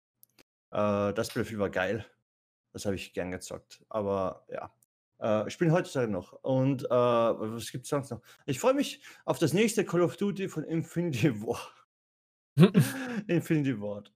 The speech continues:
Speaker 1: <laughs> Auf das freu ich mich, aber es dauert noch ein bisschen. Wahrscheinlich, äh, wenn das jetzt, kommt das eigentlich dieses Jahr raus, Daniel? Weißt du das? Also, wie das
Speaker 2: Ähm.
Speaker 1: angekündigt, gell? Wahrscheinlich zu
Speaker 2: Hm.
Speaker 1: Weihnachten oder so, weil die wollen da sicher wieder einsteigen. Das heißt, nächstes Jahr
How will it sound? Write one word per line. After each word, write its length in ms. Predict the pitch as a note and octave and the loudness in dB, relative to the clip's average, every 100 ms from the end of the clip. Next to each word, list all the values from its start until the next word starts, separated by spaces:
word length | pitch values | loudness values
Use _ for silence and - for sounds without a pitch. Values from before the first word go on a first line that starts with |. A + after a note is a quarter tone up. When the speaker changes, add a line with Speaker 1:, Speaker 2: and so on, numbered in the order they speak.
| _ | _
Speaker 1:
<laughs> 320 | D3 - - | -4 -4 -6
Auf 160 | F3 F3 | -6 0
das 280 | B3+ - - | 0 0 -4
freu 140 | E3+ E3+ | 0 4
ich 200 | C#3+ E3+ | 2 2
mich, 320 | D3 C#3 - | -4 -2 -2
aber 140 | C#3+ | -2
es 160 | F3+ - | -4 -4
dauert 240 | G2+ A2+ | -4 -2
noch 100 | A2 | -4
ein 120 | A2 G#2 | -6 -8
bisschen. 480 | A2 - A#2+ A#2+ - _ | -10 -12 -14 -14 -18 _
Wahrscheinlich, 600 | B2 C#3 C#3 D3+ C3+ - | -6 -2 0 -2 -6 -8
äh, 320 | - - A#2+ A#2 | -6 -2 0 0
wenn 100 | A#2 | -2
das 160 | B2 | -2
jetzt, 400 | B2 A2+ - - _ _ | -4 -6 -10 -14 _ _
kommt 160 | D#3 G#3 | -4 -2
das 100 | G#3 | -2
eigentlich 160 | C3+ | -4
dieses 280 | C3 E3 E3+ | -6 -8 -6
Jahr 140 | G#3 | -6
raus, 220 | G3+ G#3 G#3 | -6 -8 -8
Daniel? 320 | G#3 B3 C4+ - | -8 -10 -12 -16
Weißt 180 | C#3 F#3+ | -10 -6
du 40 | |
das? 280 | G3+ G#3 - _ _ _ _ _ _ _ - | -6 -8 -16 _ _ _ _ _ _ _ 2
Also, 400 | D3 D3+ C#3 B2+ | 6 8 10 8
wie 80 | |
das 140 | C3 C#3+ | 8 6
Speaker 2:
Ähm. 60 | |
Speaker 1:
angekündigt, 760 | C#3 D#3 C3+ - A2 G2+ F#2+ - | 4 4 2 0 -2 -2 -4 -6
gell? 260 | G#2+ B2 - | -6 -8 -14
Wahrscheinlich 340 | G#2 A2+ A2 G#2+ | -10 -6 -6 -6
zu 140 | - | 0
Speaker 2:
Hm. 540 | C#3+ C#3+ D3 C#3+ C#3+ C#3+ | 6 8 10 10 8 8
Speaker 1:
Weihnachten 540 | D3+ A2 G#2 - A2+ | 6 4 -2 -8 -6
oder 160 | G#2+ G#2 | -4 -4
so, 240 | - G2+ | -6 -4
weil 160 | F#2+ G2 | -4 -2
die 80 | |
wollen 160 | G2 G2 | -2 -2
da 160 | F#2+ E2 | -4 -6
sicher 260 | - - G#2 | -16 -12 -6
wieder 120 | F2+ | -4
einsteigen. 600 | D2+ G2 - E2+ G#2 B2 - - - | -4 -6 -6 -6 -6 -10 -16 -20 -6
Das 100 | - | 2
heißt, 260 | A2+ - | 2 2
nächstes 340 | B2+ C3 C#3+ - | 2 2 0 2
Jahr 560 | B2+ C3+ C#3 D3 - | 4 6 4 2 -4